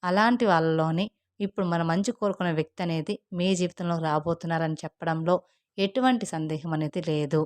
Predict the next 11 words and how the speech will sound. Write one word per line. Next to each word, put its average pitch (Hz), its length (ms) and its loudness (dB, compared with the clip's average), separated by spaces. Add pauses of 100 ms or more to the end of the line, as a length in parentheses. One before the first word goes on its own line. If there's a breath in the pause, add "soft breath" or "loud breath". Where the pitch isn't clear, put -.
(560)
ఇక 214 180 -8
ఆ 196 160 6
వ్యక్తి 180 360 -4
మీకు 202 440 2 (1080)
అన్ని 214 360 6
విషయాలు 202 360 2
చెప్పడంతో 170 540 -2 (400)
మీకు 233 300 4
తెలియనటువంటి 185 680 0 (160)
ఎన్నో 180 360 4 (180)
విషయాలను 208 520 2